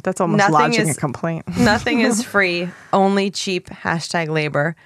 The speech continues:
Speaker 2: Crew members only make eight fifty an hour. How much is that steak bowl, really?" Chipotle ordered him to delete his tweets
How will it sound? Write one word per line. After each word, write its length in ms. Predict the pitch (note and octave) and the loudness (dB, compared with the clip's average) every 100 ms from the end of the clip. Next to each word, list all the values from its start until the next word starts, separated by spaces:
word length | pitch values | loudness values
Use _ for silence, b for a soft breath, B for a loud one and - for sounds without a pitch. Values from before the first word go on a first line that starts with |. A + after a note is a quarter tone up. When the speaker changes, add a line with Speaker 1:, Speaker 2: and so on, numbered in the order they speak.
| b b | b b
Speaker 2:
Crew 260 | - G#3 G3+ | -2 2 4
members 460 | G3+ G3 F#3+ F#3 | 2 2 2 0
only 260 | - F3+ F3 | 0 0 0
make 280 | E3+ D#3 - | 0 -2 -4
eight 180 | G3+ A3 | -8 -8
fifty 380 | - G3+ - F#3+ | -6 -6 -4 -4
an 80 | F3 | 0
hour. 260 | D#3+ D#3+ | 0 0
How 180 | D#3+ E3+ | 0 0
much 260 | E3 E3+ - | 2 0 -2
is 200 | F3 D3+ | -6 -2
that 260 | E3 - | -2 -2
steak 420 | - - E3 D3+ - | -6 -4 -4 -4 0
bowl, 320 | D#3 D3 - | 0 0 -4
really?" 500 | - G1+ G1+ - F3+ b b b _ _ _ _ _ _ _ _ _ D#3+ | -6 -6 -6 -6 -8 b b b _ _ _ _ _ _ _ _ _ -8
Chipotle 440 | F3+ F3+ E3+ F3+ | -2 0 0 0
ordered 320 | - E3 D#3+ | -2 -2 -2
him 180 | D#3+ D#3+ | -2 -4
to 100 | D3+ | -4
delete 280 | D#3+ D#3 F3 | -6 -4 -2
his 140 | E3+ D#3+ | -2 -4
tweets 380 | - D3 - | -6 -8 -8